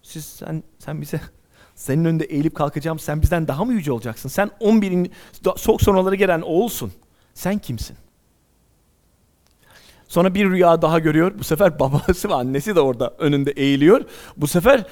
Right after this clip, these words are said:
Yakup bile, "Hayırdır, sen kimsin?" Ve bunu düşündüğünü görüyoruz. Fakat bu sadece düşünceyle kalmıyor. Yakup'un yaptıkları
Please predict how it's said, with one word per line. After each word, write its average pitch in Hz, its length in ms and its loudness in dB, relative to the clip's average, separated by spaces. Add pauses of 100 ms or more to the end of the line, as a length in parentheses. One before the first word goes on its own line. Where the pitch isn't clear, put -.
(160)
Yakup 151 460 2
bile, 123 280 0 (600)
"Hayırdır, 143 580 -4 (280)
sen 147 280 -6
kimsin?" 98 380 -12 (1300)
Ve 147 160 0
bunu 220 200 4
düşündüğünü 202 460 0
görüyoruz. 190 520 2 (440)
Fakat - 440 -6
bu 156 40 -14
sadece 151 320 -4
düşünceyle 131 400 -6
kalmıyor. 117 440 -8
Yakup'un 117 560 -8
yaptıkları 127 680 -10